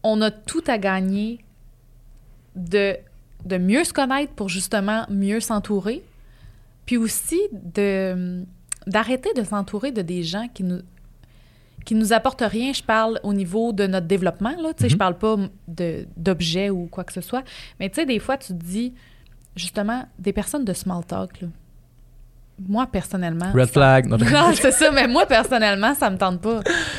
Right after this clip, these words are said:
Speaker 1: sais, moi, j'ai envie de discuter, d'avoir dis-, des discussions profondes avec les gens, de connaître d'où ils viennent, de, mon Dieu, j'arrête pas d'accrocher mon micro, excusez. Mais, tu sais, de connaître d'où ils viennent, de partager, euh, tu sais, comme, justement, tu sais, de, des connaissances, des choses, tu sais.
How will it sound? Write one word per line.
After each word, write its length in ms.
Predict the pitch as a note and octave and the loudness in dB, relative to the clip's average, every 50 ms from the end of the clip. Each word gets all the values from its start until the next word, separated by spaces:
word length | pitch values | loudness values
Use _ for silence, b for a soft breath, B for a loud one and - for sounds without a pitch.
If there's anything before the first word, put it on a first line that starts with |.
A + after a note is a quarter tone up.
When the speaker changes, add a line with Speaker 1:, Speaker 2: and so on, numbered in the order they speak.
| B B - | B B -2
Speaker 1:
sais, 140 | C4 D4 | 0 2
moi, 160 | D4 C#4 D4 D#4+ | 2 4 2 2
j'ai 120 | - C#4 | 4 4
envie 380 | A3 G3+ G3 F#3+ F#3 A#3+ C#4 C#4+ | 2 2 2 2 0 0 0 0
de 140 | G#3+ F#3+ | 0 0
discuter, 500 | F3 E3 - - - - - - A3+ A#3 | -2 -2 -4 -8 -10 -8 -4 -2 -2 0
d'avoir 240 | G#3 F#3+ F3 F3+ F#3 | 0 -2 -2 -2 -4
dis-, 140 | F3 E3+ - - F3+ - - | -4 -6 -10 -12 -14 -10 -4
des 140 | F3+ G3 | -4 -4
discussions 480 | F3 D#3+ - - - - - - G#3 G3+ | -4 -4 -6 -10 -10 -8 -6 -4 -4 -4
profondes 340 | - - F3+ - G3 G3+ G3+ | -4 -6 -8 -6 -6 -6 -4
avec 180 | F#3 F3 F3 - | -4 -6 -6 -6
les 100 | F#3 F3+ | -6 -4
gens, 240 | E3 F#3 F#3+ G3 G3 B B B B B B | -2 -2 -4 -4 -6 B B B B B B
de 140 | - F3+ F3+ | -4 -4 -4
connaître 400 | F3+ - G#3+ G3+ F#3+ G3 G3+ F#3+ | -2 0 0 0 0 0 -2 -2
d'où 160 | F3+ F#3 G3+ | -2 -2 -2
ils 100 | G3+ F#3 | -2 -2
viennent, 400 | E3 F3 G3 G3 G3+ G#3+ G3+ G#3 B B B B B - | -2 -2 0 2 2 0 0 -4 B B B B B -6
de, 320 | F#3 F#3+ F#3+ F3+ F3+ F3 - - - - - | -2 0 2 2 2 0 -2 -6 -12 -14 -10
mon 140 | F3 E3+ E3+ | -10 -8 -8
Dieu, 140 | E3+ - - | -8 -6 -6
j'arrête 220 | - F3+ F3+ F3 | -4 -6 -6 -6
pas 80 | - A#3 | -4 -2
d'accrocher 300 | A#3+ - - E3+ - G3 | -2 -2 -2 -4 -6 -4
mon 100 | F#3+ F3+ | -4 -4
micro, 260 | E3 D#3+ - - - | -4 -6 -6 -8 -10
excusez. 400 | - - - - - - - C4 B B B B B B B B | -12 -12 -10 -8 -6 -6 -6 -6 B B B B B B B B
Mais, 140 | - F#3+ F#3+ | -2 -2 0
tu 80 | F3+ - A#3 | 0 0 -2
sais, 40 | B3 | -2
de 140 | F#3+ F#3+ G3+ | 0 -2 0
connaître 340 | G3 G#3+ G3+ A3+ A#3+ A3 | 0 0 2 2 0 0
d'où 120 | F#3+ G3+ A3+ | 0 0 0
ils 100 | A3 F#3 | 0 0
viennent, 400 | F3 G3+ G#3 G#3+ A3 A3 A3 G#3 | 0 0 0 0 0 -2 -2 -2
de 100 | F#3 F3+ | -2 0
partager, 800 | F3 E3+ - - - A3 F#3+ G3+ G3 F#3 G3 A#3 A#3 A#3+ A#3+ - - | 0 -2 -4 -2 -2 -2 -2 0 0 0 0 0 0 -2 -4 -4 -4
euh, 320 | F#3+ F#3 F3+ F3 E3+ E3+ | -4 -2 -2 -2 -2 -2
tu 200 | E3+ E3+ E3 F3 E3+ - b b b b b b b b b b b - - - - - - - - - - - - - | -4 -6 -6 -10 -12 -14 b b b b b b b b b b b -20 -20 -20 -20 -20 -20 -20 -20 -20 -20 -20 -20 -10
sais, 100 | - A#3 | -8 -6
comme, 240 | - - F#3+ F#3 E3 - - - - - | -4 -4 -4 -4 -6 -10 -14 -16 -10 -8
justement, 500 | F#3 - - - A#3 G#3+ A#3+ C4+ C#4 C4 | -6 -4 -2 -2 0 0 0 0 0 -2
tu 60 | - | -2
sais, 100 | C4+ C4 | -2 -2
de, 140 | G3+ F#3 G#3 | 0 -2 -2
des 160 | F#3 A3+ F#3+ | -2 -2 0
connaissances, 640 | - B3 B3 A#3+ A3+ - - B3 B3+ C4 C4 B3 G#3 | 0 0 0 0 -2 -2 -2 -2 -2 -2 -4 -2 -2
des 140 | G#3+ G#3 | -2 -2
choses, 300 | G3 - B3+ C4 C4 B3+ | 0 0 2 2 0 0
tu 100 | B3+ D4 | -2 -6
sais. 60 | C#4 | -6